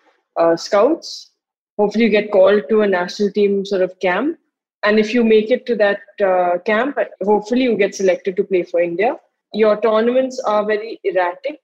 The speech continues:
for most sports, at least, or I can talk for, to you in, you know, in terms of football. Um, sometimes you'll have months and months of nothing. Then suddenly you'll have months of back-to-back tournaments.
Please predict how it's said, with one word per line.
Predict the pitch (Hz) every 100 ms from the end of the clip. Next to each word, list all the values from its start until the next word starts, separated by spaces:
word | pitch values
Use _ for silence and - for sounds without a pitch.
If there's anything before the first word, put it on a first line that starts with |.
| - _ _
for | 220
most | 208 202 208 -
sports, | 208 214 - - -
at | 196
least, | 226 285 - - -
or | 185
I | 185
can | 202
talk | 196 196 196 -
for, | 190 185 185
to | 196
you | 190 196
in, | 190 185 _ _ _ _ 202
you |
know, | 180 165 165 -
in | 196
terms | 196 185 175
of | 185 -
football. | 226 226 269 285 285 - _ _ _ _ 214
Um, | 208 208 208 -
sometimes | 247 233 254 254 233
you'll | 233 233
have | 226
months | 214 226 262 -
and | 269 233
months | 220 220 233
of | 208
nothing. | 196 185 - - _ _ _ _ -
Then | 208
suddenly | 214 214 208
you'll | 226 226
have | 214
months | 196 202 214 214 220
of | 208 214 _ _ -
back-to-back | 185 - 392 190 190 -
tournaments. | 180 185 214 285 -